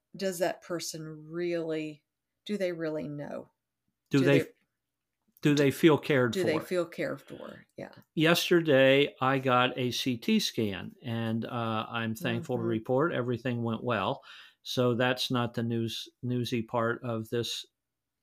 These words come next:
Speaker 2: uh, part of our conversation. But the lady that, uh, the, the tech that did it, she was a caring person.
Speaker 1: Mm-hmm.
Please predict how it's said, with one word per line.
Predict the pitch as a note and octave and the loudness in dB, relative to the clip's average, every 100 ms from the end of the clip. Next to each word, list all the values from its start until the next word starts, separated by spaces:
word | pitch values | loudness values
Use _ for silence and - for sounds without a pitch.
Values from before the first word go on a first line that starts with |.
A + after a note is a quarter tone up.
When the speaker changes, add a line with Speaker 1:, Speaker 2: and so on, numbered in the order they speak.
| _ _ _ _ _ _ _ | _ _ _ _ _ _ _
Speaker 2:
uh, | C3 A#2+ A2 | -4 -4 -4
part | - B2 B2 | -2 0 0
of | |
our | A#2 | -2
conversation. | A2+ B2+ A#2 A2+ - A#2+ - A#2+ A2+ | 0 0 0 -2 0 0 0 -2 -2
But | C3 - | -2 0
the | B2 | 0
lady | C3 E3+ G#3+ A3+ | 0 2 2 2
that, | E3+ C#3 - - - - - _ _ | 2 0 -2 -14 -20 -20 -20 _ _
uh, | C3+ C3 B2+ | -2 2 2
the, | B2+ B2+ B2+ - _ _ _ _ _ _ _ _ - | 2 2 0 -4 _ _ _ _ _ _ _ _ -4
the | A#2+ - _ | -4 -4 _
tech | - F3 A2+ - - - | 0 2 2 -2 -18 -18
that | B2+ B2 A#2+ - _ _ _ _ | -8 -4 -4 -6 _ _ _ _
did | C#3+ D3 | 0 0
it, | - - _ - | -2 -10 _ -8
she | - - B3 | 0 4 6
was | A3+ D#3+ C3 | 6 2 0
a | |
caring | - - D#3+ D3 B2+ A#2 A2+ - | -4 -2 0 2 2 0 -6 -6
person. | B2+ A2+ - A2 - - | -4 -4 -4 -12 -14 -14
Speaker 1:
Mm-hmm. | E3 E3 D#3 | -12 -12 -14